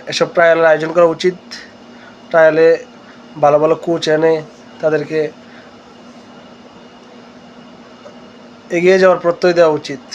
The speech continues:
ভালো কোচ বাংলাদেশে অবশ্যই এখন প্রয়োজন, যেহেতু হামজার মতো উন্নত মানের প্লেয়াররা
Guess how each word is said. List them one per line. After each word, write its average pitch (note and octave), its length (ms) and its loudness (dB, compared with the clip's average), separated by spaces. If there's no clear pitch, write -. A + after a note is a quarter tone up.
ভালো C#3 200 2
কোচ F3+ 360 -2
বাংলাদেশে E3 420 0
অবশ্যই D#3+ 320 0
এখন E3+ 160 -2
প্রয়োজন, D#3+ 340 -2
যেহেতু D3 240 -4
হামজার C#3+ 360 0
মতো D3+ 260 -4
উন্নত D#3 220 -4
মানের D#3+ 240 0
প্লেয়াররা D3 560 0